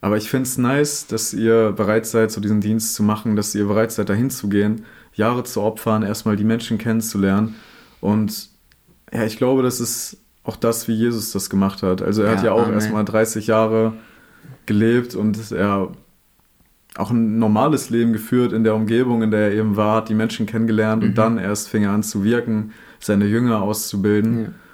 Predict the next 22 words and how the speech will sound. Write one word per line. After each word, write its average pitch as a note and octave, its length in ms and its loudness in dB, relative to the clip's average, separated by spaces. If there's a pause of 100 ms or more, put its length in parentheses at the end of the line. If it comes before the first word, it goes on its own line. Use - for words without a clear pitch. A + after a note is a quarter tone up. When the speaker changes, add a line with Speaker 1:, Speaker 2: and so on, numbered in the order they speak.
(180)
Speaker 1:
Und G2+ 560 -2 (380)
ich - 120 -16
find's A#2+ 240 -2
nice, B2+ 380 0
dass G#2 280 -4
ihr A2+ 160 0
das A2 180 0
auch G2 140 -4
macht. G#2 380 -4
Also F#2 260 0
da G2+ 100 2
hab G#2 100 0
ich G#2+ 120 -6
echt - 460 -6
Respekt G#2+ 340 -6
vor. G2 320 -6 (1080)
Speaker 2:
Ich, B2 140 -4 (1500)
wenn A#2+ 180 -2
wir B2+ 100 2
uns B2+ 160 -4
Jesus C3+ 320 0
anschauen A2+ 640 -2